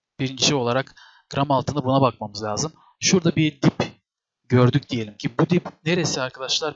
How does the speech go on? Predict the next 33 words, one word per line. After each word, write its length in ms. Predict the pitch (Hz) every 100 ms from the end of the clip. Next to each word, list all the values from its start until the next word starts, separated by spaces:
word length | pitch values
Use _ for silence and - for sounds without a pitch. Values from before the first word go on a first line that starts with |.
| -
Bin 120 | 160
elli 260 | 147 143 151
dolar. 280 | 120 101 - _ _ _ _ _
Tekrar 400 | 165 - 190 185
bu 120 | 185
bin 140 | 185 180
elli 280 | 170 185
dolara 260 | 175 165 175
gelmeyebiliriz. 960 | 151 165 156 147 139 110 123 - - - _ _ _ _
Eğer 220 | 151 170
ki 140 | - -
derseniz 440 | 160 - - -
ki 120 | -
çift 280 | - 170 -
dip 100 | - -
burası. 520 | 160 143 123 156 - _ _ _ _ _ _ _ _ _
Bin 120 | 123 135
yüz 220 | 135 135
yetmiş 300 | 127 - -
beş, 200 | 120 -
bir 120 | 143
burada 220 | 139 -
oldu, 340 | 120 113 135 -
bir 80 | 127
de 160 | 123
burada 280 | 135 127 117
oldu. 360 | 101 98 156 220 _ _ _ _
O 120 | 175
zaman 360 | 185 156 175 190 _ _ _ _ - -
bu 60 | 175
çift 320 | - - -
dipten 300 | - 165 160
itibaren 540 | 143 135 123 117 139